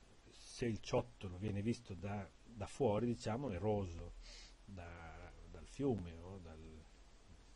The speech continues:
dal buratto, ehm, possiamo ve-, evidenziare questi occhi,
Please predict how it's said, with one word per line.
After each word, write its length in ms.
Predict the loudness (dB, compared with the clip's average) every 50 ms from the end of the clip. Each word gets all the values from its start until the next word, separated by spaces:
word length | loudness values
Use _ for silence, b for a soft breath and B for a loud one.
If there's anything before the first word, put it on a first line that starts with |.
| -20 -20 -20 -20 -20 -18 -14
dal 200 | -12 -12 -12 -12
buratto, 760 | -10 -6 0 2 4 4 2 0 -6 -8 -2 -2 -2 -2 -2 B B B B B B B B B B -18 -14 -8
ehm, 680 | -6 -4 -2 0 0 -2 -2 -6 -8 -8 -10 -12 -12 -14 -16 -12
possiamo 520 | -8 -8 -8 -6 -6 -6 -6 -4 -4 -4
ve-, 180 | -2 -4 -4 -4 -4
evidenziare 640 | -4 0 2 2 2 2 2 2 2 2 4 2 2
questi 300 | 2 0 -4 -2 2 2
occhi, 420 | 2 2 2 -2 -6 -4 -4 -4